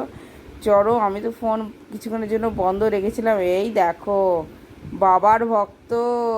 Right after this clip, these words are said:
ওদিকে ধোঁয়া টানছে। এই, এই, এইগুলো একটু অস্বস্তিকর পরিবেশ আমাদের ভক্তদের জন্য খুবই। তো তাহলেও গিয়েছিলাম একটু আনন্দ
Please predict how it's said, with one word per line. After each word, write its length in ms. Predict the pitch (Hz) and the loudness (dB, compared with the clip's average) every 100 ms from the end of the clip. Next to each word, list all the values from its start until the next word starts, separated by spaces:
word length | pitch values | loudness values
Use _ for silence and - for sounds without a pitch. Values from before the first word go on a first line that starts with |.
| 208 196 180 175 170 185 | 0 0 0 -2 -6 -8
ওদিকে 260 | 175 180 208 | -6 -2 -2
ধোঁয়া 340 | 208 190 202 | -2 0 2
টানছে। 600 | 208 185 175 175 - 180 160 160 - - - - - - - - - - - - - - - 208 185 | 2 2 0 -4 -6 -6 -4 -6 -12 -20 -20 -20 -20 -20 -20 -16 -16 -16 -20 -20 -18 -16 -8 -2 2
এই, 140 | 185 185 123 190 | 2 2 0 0
এই, 80 | 190 - - - | 0 -2 -8 -2
এইগুলো 460 | 226 233 208 226 226 | 0 0 -2 2 2
একটু 300 | 220 226 233 | 0 -4 0
অস্বস্তিকর 680 | 202 196 214 - 226 220 220 214 | 0 0 -4 -8 -8 -2 0 0
পরিবেশ 420 | 196 190 202 226 269 - - - - - | -2 0 0 -2 -4 -16 -20 -20 -20 -10
আমাদের 300 | 180 196 196 190 | -4 -2 0 0
ভক্তদের 500 | 185 185 196 196 185 | 0 -2 -4 -2 -2
জন্য 220 | 190 185 185 208 | -2 -2 -4 -6
খুবই। 320 | - 170 190 302 254 - - - - - - - | -8 -6 -4 -6 -6 -12 -16 -20 -20 -20 -12 -8
তো 60 | |
তাহলেও 500 | 226 226 220 233 233 | 0 2 2 2 -2
গিয়েছিলাম 600 | 226 202 202 - 208 202 220 247 247 - 349 | -2 -4 -6 -4 -4 -4 -4 -8 -10 -14 -14
একটু 140 | - 214 | -2 2
আনন্দ 320 | 185 185 | 2 0